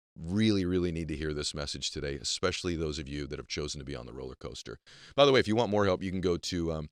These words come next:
my friend Brenda Burchard has an app called Growth Day. If you go to growth day dot com forward slash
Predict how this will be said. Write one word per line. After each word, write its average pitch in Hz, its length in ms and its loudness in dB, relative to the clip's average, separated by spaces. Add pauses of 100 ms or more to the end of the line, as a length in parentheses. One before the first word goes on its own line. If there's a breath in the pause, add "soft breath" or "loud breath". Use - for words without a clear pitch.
(200)
my 85 80 -2
friend 87 280 -4
Brenda 87 180 0
Burchard 80 420 0
has 78 140 -2
an 80 100 -4
app 80 200 -4
called 73 240 -6
Growth 85 280 -2
Day. 82 120 0
If 78 100 -4
you 80 80 -10
go 80 140 -2
to 78 80 -4
growth 87 320 -4
day 82 140 -2
dot 76 280 -4
com 80 260 -4
forward 82 360 -2
slash 76 340 -4